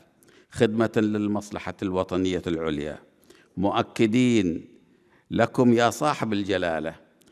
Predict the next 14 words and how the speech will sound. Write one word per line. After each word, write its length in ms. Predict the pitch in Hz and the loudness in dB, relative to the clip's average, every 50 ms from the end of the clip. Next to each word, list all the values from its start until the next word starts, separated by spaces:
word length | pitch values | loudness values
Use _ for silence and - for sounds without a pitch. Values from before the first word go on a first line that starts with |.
| _ _ - | _ _ -8
بأن 440 | 95 98 107 101 113 113 110 110 110 | -2 -2 0 0 0 0 0 0 0
السلطة 600 | 104 - - - 120 113 104 - - 104 - - | -2 -4 -4 -2 -2 -2 -2 0 -4 -4 -4 -4
التشريعية 840 | 104 - - - 104 104 - 110 104 107 104 95 - 107 107 104 104 | -10 -10 -6 -6 -6 -4 -4 -2 -2 0 0 0 0 0 0 0 0
ستواصل 720 | 95 - 101 98 - 104 104 117 131 135 135 - 127 113 | 0 -2 -4 -4 -2 0 0 2 2 2 2 0 -2 -2
جهودها 580 | 104 98 107 101 101 104 101 101 95 95 92 90 | 0 0 0 0 2 2 0 0 0 -2 -4 -4
الدؤوبة 680 | 95 90 87 98 90 82 98 92 92 90 85 85 80 78 - - - _ _ _ _ _ _ - | -6 -4 -4 -4 -2 0 0 2 2 2 2 0 -2 -4 -8 -20 -20 _ _ _ _ _ _ -4
وسياساتها 1120 | - 95 92 87 - 107 107 107 104 104 104 101 - 120 113 113 - 117 117 113 110 113 113 | 0 0 0 0 0 0 2 2 4 4 2 2 2 0 -2 -2 -2 -4 -4 -2 0 0 -2
في 260 | 104 - - 104 104 | -2 -2 0 0 0
سن 400 | 101 - - 117 110 107 101 92 - - - _ _ _ _ _ _ - - | 0 -2 -2 0 2 2 0 0 -2 -8 -20 _ _ _ _ _ _ -8 -6
التشريعات 960 | 82 85 - - 104 98 - - 98 104 101 98 - 107 104 98 98 92 82 - - - - - _ _ - | -6 -6 -4 -4 -4 -4 -2 -2 0 0 0 2 2 2 2 2 2 0 -2 -4 -12 -20 -20 -20 _ _ -2
والقوانين 1040 | - 90 95 92 95 - 98 95 98 98 98 98 104 104 107 104 104 104 104 101 101 | 0 0 0 0 0 2 2 4 4 4 4 4 4 4 4 4 2 2 0 -2 -4
التي 460 | 92 90 92 98 95 - - 101 98 | -4 -4 -4 -4 -6 -4 -4 -2 -2
من 160 | 101 101 98 | 0 -2 -2
شأنها 600 | 92 - - 104 95 104 98 95 85 78 67 65 | -4 -4 -4 -4 -4 -4 -6 -6 -6 -6 -8 -12